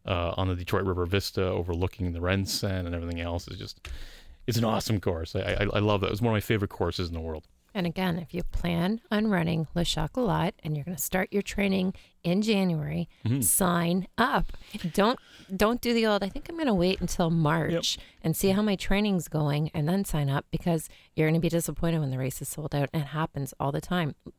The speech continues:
Speaker 2: Pelee Island's a perfect example.
Speaker 1: That's correct.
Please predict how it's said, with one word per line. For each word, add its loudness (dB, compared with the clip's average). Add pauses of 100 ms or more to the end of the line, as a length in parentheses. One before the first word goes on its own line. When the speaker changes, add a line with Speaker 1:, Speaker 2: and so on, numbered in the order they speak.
(140)
Speaker 2:
Pelee 2
Island's 0
a 2
perfect 4
example. -8 (100)
Speaker 1:
That's -6
correct. -4